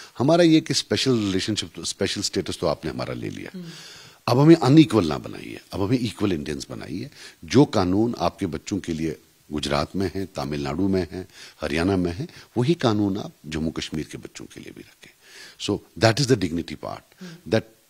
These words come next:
Speaker 1: treat us fairly।
Speaker 2: कई बार जब हम पॉजिटिव पॉलिटिक्स की तरफ आगे बढ़ते हैं तो जनता को वो मुद्दे बहुत अट्रैक्ट नहीं करते हैं, क्योंकि, अ,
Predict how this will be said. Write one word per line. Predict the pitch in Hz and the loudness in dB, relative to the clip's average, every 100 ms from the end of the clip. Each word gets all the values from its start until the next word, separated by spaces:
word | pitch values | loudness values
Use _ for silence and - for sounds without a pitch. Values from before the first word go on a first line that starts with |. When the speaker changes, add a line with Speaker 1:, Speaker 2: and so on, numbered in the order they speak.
| _ - | _ -2
Speaker 1:
treat | 127 120 - | 0 2 -2
us | - | -2
fairly। | 73 50 - - _ - - _ | -6 -8 -16 -20 _ -20 -20 _
Speaker 2:
कई | 254 302 | -12 -6
बार | 330 | -4
जब | 320 320 | 0 0
हम | 330 | 0
पॉजिटिव | - 240 208 202 294 - | 2 4 4 0 -4 4
पॉलिटिक्स | 233 220 226 - | 4 4 -2 -4
की | - | -8
तरफ | 226 220 208 | -2 -2 0
आगे | 175 170 | -2 -2
बढ़ते | 175 175 196 | -4 -4 -4
हैं | 214 | -4
तो | 277 | -4
जनता | 208 233 233 277 | 0 0 4 2
को | 302 | 4
वो | 285 | 0
मुद्दे | 277 262 269 | -2 -2 -2
बहुत | 269 285 | 0 0
अट्रैक्ट | 233 226 202 - | 0 0 -2 -4
नहीं | 190 | -6
करते | 170 - | -6 -8
हैं, | 165 160 143 - - _ | -8 -8 -12 -18 -20 _
क्योंकि, | 247 214 247 247 | -2 0 0 0
अ, | 233 | -2